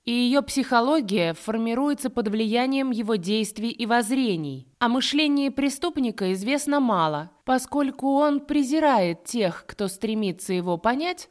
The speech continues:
добровольного участия в исследованиях от него ждать не приходится.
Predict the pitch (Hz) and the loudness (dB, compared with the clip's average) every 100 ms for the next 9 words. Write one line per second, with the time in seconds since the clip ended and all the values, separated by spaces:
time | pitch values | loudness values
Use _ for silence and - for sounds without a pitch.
0 | - 226 214 262 302 339 262 208 214 220 | -4 0 4 4 4 2 0 0 -2 0
1 | 247 214 196 214 185 196 196 - 285 320 | 0 0 -2 -2 0 0 -2 -2 0 0
2 | 214 190 180 170 - - - 233 269 269 | -2 -2 -2 -4 -6 -10 -6 -4 -2 0
3 | 320 254 202 254 262 262 269 - 294 - | 0 -2 0 0 0 -2 -2 -2 -2 0
4 | 220 147 143 - 151 | -2 -2 -8 -12 -14